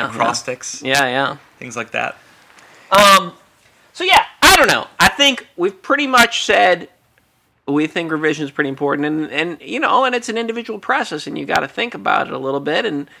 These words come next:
Speaker 1: and figure out what to do. We're gonna post some of these things we've been talking about.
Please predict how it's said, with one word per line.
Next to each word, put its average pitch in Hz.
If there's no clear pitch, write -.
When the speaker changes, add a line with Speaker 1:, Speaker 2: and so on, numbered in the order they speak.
Speaker 1:
and 156
figure 180
out 165
what 147
to -
do. 180
We're 214
gonna 240
post 220
some 214
of 196
these 170
things 170
we've 160
been 147
talking 196
about. 147